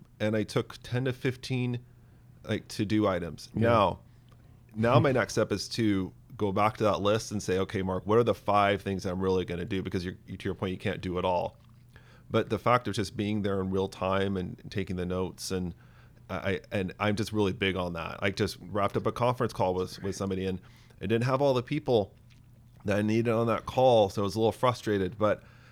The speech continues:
Speaker 1: said, "You know what? These are the action items I'm gonna take away from it, and we're gonna, we're gonna go, and I'm gonna own, I'm gonna drive it." I think that that's really key. And,
Speaker 2: Yeah.
Speaker 1: um, so congratulations on that.
Speaker 2: Thank you.
Speaker 1: Yeah.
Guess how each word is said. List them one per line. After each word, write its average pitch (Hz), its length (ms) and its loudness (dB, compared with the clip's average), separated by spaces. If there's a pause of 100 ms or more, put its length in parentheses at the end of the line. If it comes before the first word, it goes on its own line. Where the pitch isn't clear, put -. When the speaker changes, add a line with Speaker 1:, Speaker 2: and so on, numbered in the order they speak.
Speaker 1:
said, 101 160 -2
"You 104 80 0
know 117 120 2
what? 127 220 2
These 120 200 0
are - 20 2
the 123 100 0
action 113 300 -2
items 107 180 -2
I'm 104 60 -4
gonna 95 80 -2
take 101 280 -4
away 104 180 2
from 104 260 -2
it, 101 240 -2
and 98 160 -4
we're 98 120 -2
gonna, 95 320 -4
we're 101 160 -4
gonna 98 160 -2
go, 98 180 0
and 98 80 0
I'm 95 80 -2
gonna 92 180 -2
own, 92 180 -2
I'm 92 120 -4
gonna 85 160 -6
drive 87 340 -4
it." 85 100 -4
I 90 80 0
think 92 200 -6
that - 240 -8
that's 92 200 -6
really 90 300 -4
key. 90 380 -6
And, 113 120 -6
Speaker 2:
Yeah. 98 200 -8 (460)
Speaker 1:
um, 92 160 -2
so 123 140 0
congratulations 120 800 2
on 95 180 4
that. 87 100 -2
Speaker 2:
Thank 123 240 4
you. 117 100 2
Speaker 1:
Yeah. 92 160 0